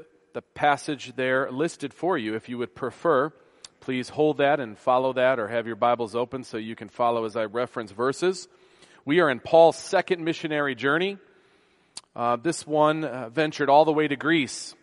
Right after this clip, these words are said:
Macedonia, as it was called in antiquity. So far, it's been an eventful trip, to say the least. Uh, he was beaten terribly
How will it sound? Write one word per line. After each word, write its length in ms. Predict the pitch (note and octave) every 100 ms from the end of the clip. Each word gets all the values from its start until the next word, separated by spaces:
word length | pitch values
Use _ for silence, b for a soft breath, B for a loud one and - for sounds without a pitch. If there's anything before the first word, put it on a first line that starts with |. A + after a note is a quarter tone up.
| -
Macedonia, 760 | C3+ C#3+ - C#3 D3+ D3+ A#2+
as 140 | B2 A#2
it 80 | B2
was 140 | A#2
called 400 | - C#3 C3 C3
in 180 | C#3+ C3+
antiquity. 720 | C3+ B2 - E3+ C#3+ A#2 C3 - _ b b b b b b b
So 300 | - - F#3+
far, 300 | - G#3+ G3
it's 100 | -
been 200 | E3+ E3
an 120 | D#3
eventful 420 | C#3 D#3 E3+ E3+
trip, 320 | C#3 F#3+ G#3 -
to 60 |
say 220 | B2 D3
the 100 | C3+
least. 480 | C3+ F3 C3 - -
Uh, 140 | A#2 A#2
he 140 | C3
was 180 | B2+ G#2+
beaten 460 | G2+ D#3+ F#3+ F3
terribly 680 | E3 C#3+ F3+ F3+ B2+ C3 F3+